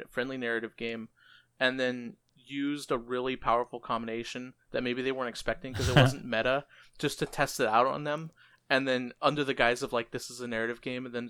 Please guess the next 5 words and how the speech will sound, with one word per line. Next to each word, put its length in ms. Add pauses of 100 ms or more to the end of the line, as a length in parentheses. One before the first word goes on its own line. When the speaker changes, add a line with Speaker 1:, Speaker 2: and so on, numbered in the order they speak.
Speaker 1:
absolutely 420
steamrolled 500
with 100
them? 200 (1000)
Speaker 2:
Um, 480